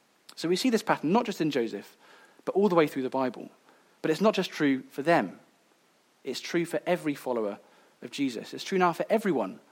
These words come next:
who follows Jesus, that God uses the same principle in the lives of his followers. He allows suffering in our lives for a purpose. I remember not long after I got married,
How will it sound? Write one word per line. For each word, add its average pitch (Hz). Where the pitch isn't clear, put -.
who 139
follows 135
Jesus, 127
that -
God 202
uses 175
the 151
same 190
principle 175
in 139
the 143
lives 147
of 135
his 135
followers. 123
He 151
allows 185
suffering -
in 143
our 135
lives -
for -
a 123
purpose. -
I 139
remember 160
not 156
long 143
after 131
I 139
got 127
married, 131